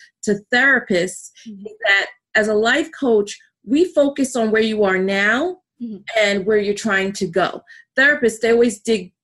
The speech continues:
Speaker 1: deeper, deeper back into,
Speaker 2: Mm-hmm.
Speaker 1: you know, past experiences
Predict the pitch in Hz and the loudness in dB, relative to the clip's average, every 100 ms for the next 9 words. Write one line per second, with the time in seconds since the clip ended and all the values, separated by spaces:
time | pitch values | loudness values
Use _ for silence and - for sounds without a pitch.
0 | - 226 220 208 190 - 214 208 190 175 | -6 -4 0 0 0 -4 -4 0 0 0
1 | 185 165 - 170 175 208 185 175 175 - | 0 -2 -6 -6 -4 0 2 0 -4 -12
2 | _ 247 226 185 175 175 _ _ _ - | _ -8 -6 -6 -10 -12 _ _ _ -4
3 | 202 196 - 190 - - 196 185 180 - | -2 -2 -4 -6 -6 -2 0 0 -4 -6
4 | 175 180 180 | -6 -6 -10